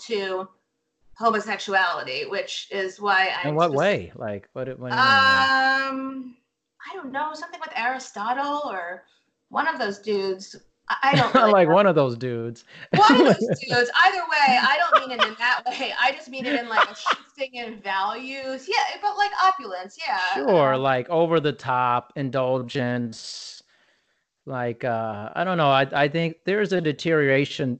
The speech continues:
Speaker 2: that I, I can only speak of what I see, 'cause I can't speak for other people.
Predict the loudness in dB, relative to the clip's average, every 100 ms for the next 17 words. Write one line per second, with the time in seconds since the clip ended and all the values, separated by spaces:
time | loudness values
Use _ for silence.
0 | 0 0 2 2 4 4 4 2 2 2
1 | 2 2 2 0 0 0 -2 -4 -4 -4
2 | -2 -2 -4 -4 -4 -10 _ _ _ _
3 | -6 0 2 2 2 0 0 -2 0 -4
4 | -4 -4 -4 -4 -8